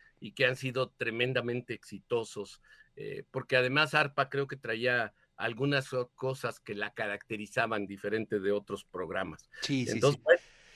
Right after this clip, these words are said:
Speaker 2: La verdad es que es un programa extraordinario en muchos sentidos y sí, efectivamente, muy joven, pero con muchos resultados.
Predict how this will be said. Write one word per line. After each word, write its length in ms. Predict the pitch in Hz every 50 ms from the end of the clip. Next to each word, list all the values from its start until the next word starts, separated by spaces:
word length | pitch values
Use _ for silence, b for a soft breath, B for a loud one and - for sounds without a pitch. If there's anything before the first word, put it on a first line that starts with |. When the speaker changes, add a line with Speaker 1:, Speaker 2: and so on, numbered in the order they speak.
| b b b -
Speaker 2:
La 100 | 139 131
verdad 160 | 143 156 170
es 60 | 165
que 100 | - 185
es 60 | 151
un 120 | 170 160 117
programa 400 | 147 131 135 139 143 156 156 147
extraordinario 880 | - - - 135 117 113 110 110 110 113 117 117 123 135 147 147 131
en 40 | 123
muchos 300 | 127 135 135 - 151 127
sentidos 640 | - 123 110 107 113 - 127 131 139 160 175 175 -
y 140 | - 123 107
sí, 240 | - 127 123 123 113
efectivamente, 640 | - - 131 113 135 131 123 120 127 123 - 117
muy 180 | 117 139 160 160
joven, 420 | - 165 170 170 170 180 190 180 - -
pero 180 | 117 110 107
con 160 | - 113 110
muchos 280 | 117 131 127 - 143 117
resultados. 840 | 113 110 - - 98 120 131 - - - - - - - - -